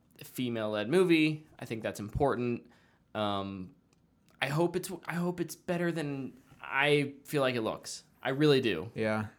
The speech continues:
Speaker 2: This,
Speaker 1: So,
Speaker 2: for me, this trailer
Speaker 1: it could just be a bad, it could just be the trailers. Don't do it for me. And the movie's great. I don't know.
Speaker 2: I think this trailer was better than the last two, mainly 'cause it
Speaker 1: Yeah.
Speaker 2: is more action-packed.
Speaker 1: Mm-hmm.
Speaker 2: And if there's good action in it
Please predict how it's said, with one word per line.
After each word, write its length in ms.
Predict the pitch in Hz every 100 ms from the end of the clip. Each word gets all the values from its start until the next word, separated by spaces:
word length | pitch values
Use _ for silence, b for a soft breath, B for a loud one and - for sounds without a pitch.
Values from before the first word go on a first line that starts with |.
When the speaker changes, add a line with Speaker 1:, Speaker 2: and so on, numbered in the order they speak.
| -
Speaker 2:
This, 200 | 160 214
Speaker 1:
So, 340 | 117 110 110 -
Speaker 2:
for 120 | - 151
me, 200 | 170 175
this 240 | 147 -
trailer 360 | - 135 131 120
Speaker 1:
it 160 | 117
could 140 | 247 196
just 160 | 190
be 80 | 202
a 40 | 180
bad, 320 | 156 143 -
it 140 | 147
could 100 | 208
just 160 | 180 180
be 60 | 180
the 100 | 151
trailers. 520 | 147 95 80 - -
Don't 200 | 131 120
do 80 | 107
it 60 | 87
for 100 | 113
me. 160 | 113 104
And 120 | 110
the 40 |
movie's 260 | 117 127 110
great. 260 | - - -
I 60 | 123
don't 120 | 113
know. 80 | 67 - _
Speaker 2:
I 140 | 120 131
think 320 | - 175 156
this 180 | 143 123
trailer 460 | - 131 120 113
was 400 | 107 110 110 107
better 400 | 107 107 98 95
than 140 | 98 90
the 60 | 90
last 420 | 92 92 - -
two, 400 | 98 90 92 131 -
mainly 320 | 143 202 202
'cause 180 | 190 160
it 140 | 127
Speaker 1:
Yeah. 80 | 123
Speaker 2:
is 180 | 131 131
more 380 | 127 131 127 127
action-packed. 720 | 127 127 - 123 127 123 123 135
Speaker 1:
Mm-hmm. 360 | 139 139 127 127 b b b b -
Speaker 2:
And 280 | 110 107 104
if 180 | -
there's 300 | - 151 143
good 220 | 143 131 117
action 340 | 113 107 104
in 160 | 104 104
it 220 | 104